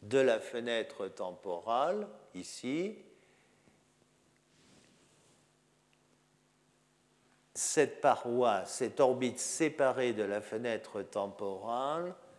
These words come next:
vous l'avez incomplètement, incomplète chez les tarsiers,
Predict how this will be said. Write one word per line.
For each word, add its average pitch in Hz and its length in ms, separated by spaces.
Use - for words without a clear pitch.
vous 123 420
l'avez 120 840
incomplètement, 127 1400
incomplète 127 1040
chez - 260
les 104 220
tarsiers, 131 960